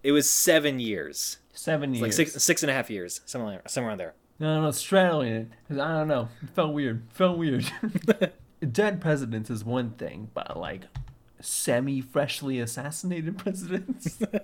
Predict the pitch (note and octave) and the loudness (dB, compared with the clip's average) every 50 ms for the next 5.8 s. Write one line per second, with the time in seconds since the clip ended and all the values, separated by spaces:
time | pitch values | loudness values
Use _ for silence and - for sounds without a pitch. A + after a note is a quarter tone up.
0 | - B3 - - - - - C#3+ C3+ B2+ B2 B2 B2+ B2+ B2 A#2 A#2 C#3+ D#3+ - | -6 -10 -14 -14 -8 -2 0 2 2 2 2 2 2 2 2 2 2 0 -2 -2
1 | - - - - - - - - - - - - - - _ _ - B2+ D3 D#3+ | -6 -10 -8 -8 -10 -10 -10 -12 -12 -12 -16 -20 -20 -20 _ _ -10 -6 -4 -4
2 | F3+ E3+ - - _ - B2+ C#3 D3 C#3+ - - - C3+ B2+ B2 A#2 A#2 A2+ G#2+ | -4 -4 -8 -14 _ -2 2 2 4 4 2 2 0 0 0 0 -2 -4 -6 -10
3 | - _ _ _ - - - - D3+ D3 C3+ C3+ C3 B2+ A#2+ A2 - - - C3+ | -12 _ _ _ -6 -2 0 2 2 4 4 6 4 4 4 2 2 2 2 2
4 | B2 B2 A#2 G#2+ G#2 G2 - A#2+ A#2 A2 - - B2+ A2+ A2 A2 G#2 G#2 F2+ F#2+ | 0 0 0 -2 -2 -2 -2 0 0 0 0 0 -2 0 0 0 -2 -2 -4 -6
5 | G#2+ G#2 A2 A2 G#2+ - A#2+ G#2 F#2+ F#2+ F#2 F2+ F2+ - - - | -4 -2 0 0 0 -2 -2 -4 -4 -6 -8 -10 -8 -8 -8 -10